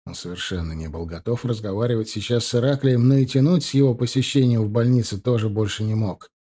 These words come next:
Спросит, кто как себя Ираклий чувствует. Никто не поймёт, даже те, кто сейчас к нему враждебно настроен, почему он родного племянника, лежащего в больнице после аварии, ещё не навестил.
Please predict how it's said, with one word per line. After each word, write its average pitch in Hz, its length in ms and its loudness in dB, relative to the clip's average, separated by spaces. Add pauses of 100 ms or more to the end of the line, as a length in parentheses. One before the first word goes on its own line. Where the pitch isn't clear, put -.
(260)
Спросит, 98 560 -8
кто - 260 -2
как 87 220 -10
себя 95 340 -6
Ираклий 95 380 -6
чувствует. 104 560 -4
Никто 135 360 4
не 147 140 4
поймёт, 143 460 2
даже 127 320 2
те, 151 400 0 (260)
кто 123 140 2
сейчас 127 400 0
к - 80 -12
нему 120 240 4
враждебно 110 580 0
настроен, 127 520 2
почему 127 340 0
он 147 100 4
родного 131 480 2
племянника, 131 640 2
лежащего 123 520 2
в 123 80 2
больнице 135 480 2
после 107 380 -4
аварии, 143 500 2 (160)
ещё 113 420 0
не 117 140 4
навестил. 107 760 -2